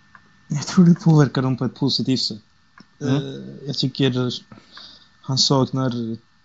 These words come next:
Speaker 1: det där med att sätta den där sista passningen, och han är inte lika effektiv som Raúl Garcia, som är,
Speaker 2: Nej.
Speaker 1: jag hatar att möta. Det,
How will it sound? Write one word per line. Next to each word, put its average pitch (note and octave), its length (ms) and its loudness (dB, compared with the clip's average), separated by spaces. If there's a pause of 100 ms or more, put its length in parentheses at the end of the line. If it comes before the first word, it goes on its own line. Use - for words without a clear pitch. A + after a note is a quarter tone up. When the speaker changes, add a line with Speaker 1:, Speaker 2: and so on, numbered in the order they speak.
(380)
Speaker 1:
det C3 80 -4
där B2 100 0
med B2 120 -2
att A#2+ 100 -6
sätta - 360 -4
den B2 120 -4
där A#2 80 -4
sista B2 360 -4
passningen, A#2+ 720 -6
och A#2 100 -4
han A#2+ 160 -2
är A#2+ 40 -2
inte A#2 180 -2
lika A#2 340 -2 (260)
effektiv B2+ 460 -2
som A#2 540 -4
Raúl A#2 440 -2
Garcia, A#2 560 -2 (340)
som A#2+ 280 -6
är, A#2 140 -4
Speaker 2:
Nej. A#2+ 160 -2 (540)
Speaker 1:
jag C3 100 -12
hatar C3 440 -2
att B2 60 0
möta. A#2+ 380 -2 (760)
Det, B2+ 160 -6